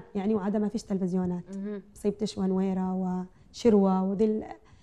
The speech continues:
Speaker 1: فهي الآن في البيت مريضة، ما فيش حد عارف عنها شيء. يعني، آه، عندها العمود،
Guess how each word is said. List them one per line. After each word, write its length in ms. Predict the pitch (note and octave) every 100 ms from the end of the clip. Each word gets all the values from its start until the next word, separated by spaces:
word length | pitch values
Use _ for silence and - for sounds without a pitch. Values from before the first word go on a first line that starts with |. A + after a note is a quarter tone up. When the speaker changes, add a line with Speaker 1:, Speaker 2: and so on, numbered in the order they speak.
| - - - -
Speaker 1:
فهي 300 | - F4 E4+
الآن 260 | D4+ D#4+
في 100 | C#4+
البيت 360 | C4 A#3+ C4 A#3
مريضة، 340 | A3+ A#3+ G#3+
ما 160 | A3 A3
فيش 200 | A3 A3
حد 300 | - G#3 F#3
عارف 320 | F#3+ F#3+ -
عنها 260 | F#3 F3+ F3
شيء. 240 | - F3+ F#3+ - _ _ _ _ _ _ _ _ -
يعني، 440 | G3 F#3+ G3+ G3
آه، 280 | F#3+ F#3+ F#3+ - _ -
عندها 200 | G#3 G3
العمود، 420 | F3+ F3+ G3+ B3+